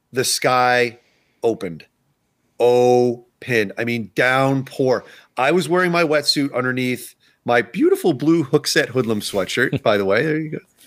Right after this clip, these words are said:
You're welcome, Bill. And, uh, <laughs> and I was soaked through so bad that I was shivering with a wetsuit on.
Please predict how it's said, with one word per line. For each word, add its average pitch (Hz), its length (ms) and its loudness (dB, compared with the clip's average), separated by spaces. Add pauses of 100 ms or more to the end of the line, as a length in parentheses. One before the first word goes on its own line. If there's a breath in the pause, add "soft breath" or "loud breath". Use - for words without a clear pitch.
(180)
You're 135 100 2
welcome, 127 280 0
Bill. 110 260 0 (680 loud breath)
And, 151 280 2
uh, 139 280 2 (600)
<laughs> - 400 -10
and 208 600 -4
I 165 100 4
was 170 160 2
soaked 156 260 0
through 151 280 0
so 135 180 0
bad 123 200 2
that 113 80 0
I 120 60 4
was 120 140 -4
shivering 139 420 0
with 113 120 -2
a 95 60 -2
wetsuit 101 540 -2
on. 67 140 -14